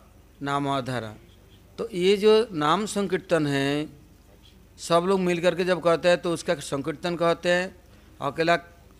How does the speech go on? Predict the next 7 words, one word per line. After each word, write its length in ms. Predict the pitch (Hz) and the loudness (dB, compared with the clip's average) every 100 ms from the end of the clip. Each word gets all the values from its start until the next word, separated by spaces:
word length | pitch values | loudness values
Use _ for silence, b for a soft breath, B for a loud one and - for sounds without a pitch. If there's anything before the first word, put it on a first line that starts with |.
| - 139 | -20 -12
यदि 200 | 143 143 | -10 -10
कीर्त-, 460 | 147 - - - | -12 -14 -20 -10
कहते 300 | 147 139 - | -6 -4 -2
हैं, 140 | 165 175 - - - - - - - - - | -2 -4 -14 -20 -20 -20 -20 -20 -20 -20 -6
नाम 220 | 135 147 | -4 -2
का, 440 | 151 156 131 - - - - - - | 2 0 0 -8 -20 -20 -20 -20 -14
हाँ, 280 | 135 127 | -12 -12